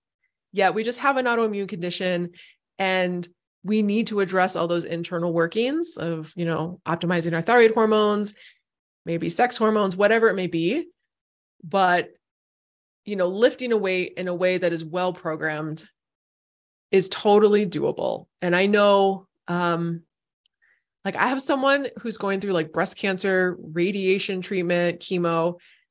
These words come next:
and she still lifts weights. And I know everyone's experience is different. And I'm not saying for someone who doesn't do that, they're,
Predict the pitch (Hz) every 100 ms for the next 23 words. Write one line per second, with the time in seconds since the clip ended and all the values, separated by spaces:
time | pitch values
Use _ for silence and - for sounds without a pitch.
0 | - 196 247 - 339 349 349 - 196 185
1 | - - - - _ _ _ _ 180 185
2 | 196 202 180 226 240 226 202 - 180 -
3 | 180 170 165 165 151 147 - 151 220 -
4 | _ _ _ _ _ - 180 180 185 185
5 | 214 190 175 175 196 185 185 175 175 160
6 | 165 175 170 170 165 160 156 156 160 156